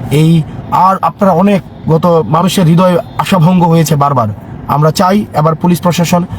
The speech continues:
নিরপেক্ষ ভূমিকা রাখবে, তারা কোনো দলের গোলামি হবে না। আমরা জানি আপনারা কেন হচ্ছে এই রাজনৈতিক ছত্রছায়া আপনারা থাকতে হয়। আমরা জানি আপনাদের পোস্টিং, প্রমোশন, এগুলো হচ্ছে রাজনৈতিক নেতাদের উপর অনেক সময় নির্ভর করে। আমরা চেয়েছি পুলিশ সংস্কারের মধ্য দিয়ে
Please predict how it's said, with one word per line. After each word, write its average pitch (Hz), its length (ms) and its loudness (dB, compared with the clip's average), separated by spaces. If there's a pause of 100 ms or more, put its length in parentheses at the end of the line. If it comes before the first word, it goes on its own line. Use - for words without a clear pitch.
(240)
নিরপেক্ষ 170 440 2
ভূমিকা 190 360 2
রাখবে, 190 320 0 (280)
তারা 165 140 0
কোনো 170 180 2
দলের 156 300 2
গোলামি 185 280 2
হবে 180 220 2
না। 190 140 0 (200)
আমরা 214 200 2
জানি 175 260 2
আপনারা 156 320 0
কেন 190 220 0 (420)
হচ্ছে 156 360 0 (220)
এই 147 120 2
রাজনৈতিক 160 520 2 (200)
ছত্রছায়া 160 480 0
আপনারা 143 220 0
থাকতে 135 420 -2
হয়। 123 240 0 (280)
আমরা 175 140 0
জানি 180 200 2
আপনাদের 180 300 0 (320)
পোস্টিং, 185 360 2
প্রমোশন, 190 540 2 (320)
এগুলো 175 280 2
হচ্ছে 175 180 0
রাজনৈতিক 160 540 2
নেতাদের 175 320 2
উপর 165 200 0
অনেক 156 180 0
সময় 151 180 2
নির্ভর 143 340 2
করে। 117 200 -2 (500)
আমরা 180 180 0
চেয়েছি 226 320 2
পুলিশ 208 220 2
সংস্কারের 196 400 2
মধ্য 180 280 4
দিয়ে 151 180 2